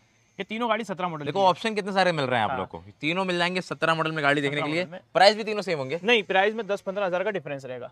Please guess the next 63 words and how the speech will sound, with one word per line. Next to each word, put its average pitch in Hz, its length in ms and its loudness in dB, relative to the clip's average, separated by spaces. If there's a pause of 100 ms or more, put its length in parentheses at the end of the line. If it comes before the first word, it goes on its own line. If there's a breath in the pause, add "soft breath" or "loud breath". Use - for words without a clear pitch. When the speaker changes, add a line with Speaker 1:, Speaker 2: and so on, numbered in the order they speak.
Speaker 2:
हाँ, 170 100 6
तो 233 120 -4
सेम 175 220 -4
ही 208 80 -4
है 165 140 -2
वो। 226 160 -2
Speaker 1:
सेम 226 160 2
ही 254 60 -2
प्राइस 214 260 4
है, 233 80 -2
एक 180 120 -8
बार 196 100 2
Speaker 2:
बड़ी 175 140 4
गाड़ियों 185 300 6
में 190 100 -4
तो 170 80 -8
दस 170 60 -10
पंद्रह 175 180 -2
हज़ार 175 140 2
आप 165 100 6
Speaker 1:
बिल्कुल। 143 100 -10
Speaker 2:
लोग - 280 -14
देख 147 120 -2
लेना, 117 200 0
कोई 117 140 -4
Speaker 1:
हाँ, 113 80 -4
Speaker 2:
दिक्कत 135 160 -2
Speaker 1:
हाँ, 113 40 -6
Speaker 2:
नहीं 117 120 -8
है, 139 60 -4
यहाँ 135 160 2
Speaker 1:
बिल्कुल। 131 160 0
Speaker 2:
आते 123 180 -4
हो 139 60 -4
तो 190 200 -4 (360 soft breath)
आपको 127 260 6
दिक्कत 135 260 2
होने 135 240 -2
भी 131 80 -2
नहीं 117 120 -4
वाली 87 220 2
है। 82 160 -6
Speaker 1:
हाँ। 135 160 -10
Speaker 2:
प्राइस 165 260 4
क्या 143 80 -4
होने 107 100 -6
वाला 82 180 -4
है? - 60 -18 (140)
Speaker 1:
ये 185 260 0
दो 175 200 -4
हज़ार 170 180 -2
सत्रह 151 300 -8
की 165 100 -10
मॉडल 151 320 -14
की 156 100 -10
गाड़ी 139 240 -6
है, 165 60 -12
इसको 156 200 -12
हम 156 120 -10
दे 143 80 -12
देंगे 151 200 -12
आपको 156 200 -12
फाइनल 143 360 -14